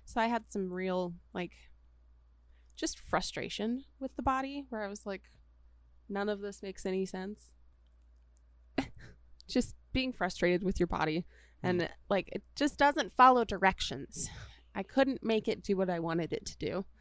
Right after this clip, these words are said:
Speaker 1: And then I had just this moment where I looked at my husband and I was like, "I am tired of this form." <laughs> Like,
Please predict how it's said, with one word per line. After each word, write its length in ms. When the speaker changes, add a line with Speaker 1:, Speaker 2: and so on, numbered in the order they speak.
Speaker 1:
And 160
then 80
I 60
had 160
just 200
this 140
moment 360
where 120
I 60
looked 160
at 60
my 80
husband 280
and 80
I 40
was 120
like, 140
"I 180
am 160
tired 580
of 340
this 260
form." 480
<laughs> 60
Like, 360